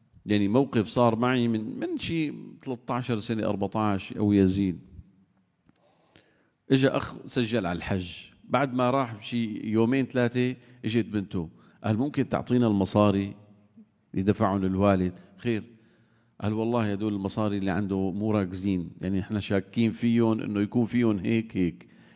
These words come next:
هدول حلال مية في المية". جايبين هدول ال-، ال-، ال-، الخ-، الخمسميات ال-، ال-، ال-، القديمة. هدول، قال: أنا مجمعتهم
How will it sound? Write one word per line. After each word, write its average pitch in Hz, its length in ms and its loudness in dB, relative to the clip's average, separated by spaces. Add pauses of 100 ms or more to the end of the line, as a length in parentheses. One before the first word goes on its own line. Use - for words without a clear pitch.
(140)
هدول 123 500 4
حلال 117 880 6 (500)
مية 170 560 8
في 139 160 4
المية". 139 720 8 (1120)
جايبين 107 260 2
هدول 107 260 0
ال-، 95 160 -2
ال-، 90 220 -4
ال-، 90 220 -6
الخ-، - 340 -10 (360)
الخمسميات 110 840 4
ال-، 92 240 0
ال-، 90 300 -6 (460)
ال-، - 640 -2
القديمة. 101 640 4 (680)
هدول، 113 460 2 (100)
قال: 110 140 2
أنا 127 160 4
مجمعتهم 135 920 2